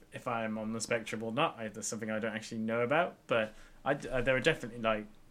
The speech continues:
repetitive things that I, I used to do. And I've just remembered one thing I did, which is probably just something any small, small <laughs> child would do, but I imagine my <laughs> brother must have, might have found it very frustrating, is I put, uh, I poured juice into his Sega Mega Drive.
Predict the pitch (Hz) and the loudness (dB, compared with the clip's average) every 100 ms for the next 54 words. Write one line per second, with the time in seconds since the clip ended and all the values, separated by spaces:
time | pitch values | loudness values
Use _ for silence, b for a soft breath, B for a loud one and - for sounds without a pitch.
0 | - 120 - 120 110 113 - 120 107 107 | -6 -2 0 0 0 -6 -2 -2 0 -2
1 | 104 - - - - - - - - - | -2 -6 -8 -18 -20 -20 -20 -20 -20 -14
2 | - 101 101 98 95 - - 120 104 104 | -6 -4 -4 -6 -8 -14 -10 -6 -6 -8
3 | - 104 104 101 - - _ - 123 123 | -10 -8 -6 -8 -10 -20 _ -4 0 2
4 | 127 147 147 127 117 127 156 143 104 110 | 0 2 2 0 0 2 2 0 -2 -4
5 | 110 107 104 - - - - - _ _ | -4 -6 -8 -14 -20 -20 -20 -20 _ _
6 | 127 107 107 - 131 104 110 - 107 101 | -4 -4 -4 2 2 2 -4 -4 -2 -2
7 | 113 113 - 110 104 101 - - - - | 0 2 0 0 -6 -10 -16 -20 2 6
8 | - 123 139 151 196 190 190 175 165 156 | 8 8 4 8 12 12 10 4 6 6
9 | 156 - b b 131 123 131 135 131 123 | 6 -2 b b 6 8 8 4 4 0
10 | 113 107 - 156 131 123 131 120 110 120 | 0 0 4 6 6 2 0 0 0 0
11 | 107 143 160 117 107 117 107 107 107 110 | 0 2 4 2 0 -2 -2 -2 -4 -4
12 | 123 135 - 160 139 - 139 139 139 139 | -2 -2 0 0 0 -2 0 2 2 2
13 | 139 - 185 160 - 208 202 - 127 120 | -2 2 2 2 0 2 2 0 -2 -2
14 | 135 - 160 156 165 180 160 113 107 107 | 0 4 6 6 8 8 8 6 6 6
15 | 110 | 2